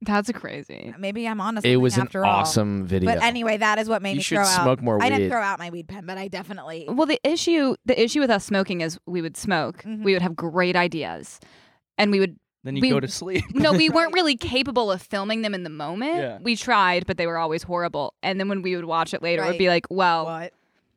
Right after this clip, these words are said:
Speaker 1: that just isn't gonna
Speaker 4: Yeah,
Speaker 1: work."
Speaker 4: no, it's not gonna work. And what's so funny is that, like, I think,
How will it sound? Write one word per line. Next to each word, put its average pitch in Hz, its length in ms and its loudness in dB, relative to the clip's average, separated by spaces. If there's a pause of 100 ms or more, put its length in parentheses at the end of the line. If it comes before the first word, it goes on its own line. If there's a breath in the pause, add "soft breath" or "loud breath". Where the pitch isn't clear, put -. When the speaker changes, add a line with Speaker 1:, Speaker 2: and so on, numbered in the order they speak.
(600)
Speaker 1:
that 202 280 2
just 175 220 -4
isn't 165 200 -2
gonna 147 200 -4
Speaker 4:
Yeah, 277 220 2
Speaker 1:
work." 160 60 -4
Speaker 4:
no, 214 200 2
it's 165 120 0
not 185 120 0
gonna 185 100 0
work. 190 240 0
And 175 140 0
what's 185 180 0
so 226 160 2
funny 185 300 -2
is 170 100 -2
that, 151 140 0
like, 131 220 -2 (440)
I 160 140 2
think, 220 260 -2